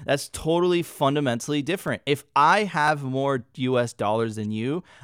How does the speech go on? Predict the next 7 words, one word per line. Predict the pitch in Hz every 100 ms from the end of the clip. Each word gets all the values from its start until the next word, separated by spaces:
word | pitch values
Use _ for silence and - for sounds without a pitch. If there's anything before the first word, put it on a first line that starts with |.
| -
I | 135 135 170
have | 170 156 135
more | 127 139 139 -
influence | 139 131 131 120 117 -
over | 123 113
the | 110
network. | 107 120 104 87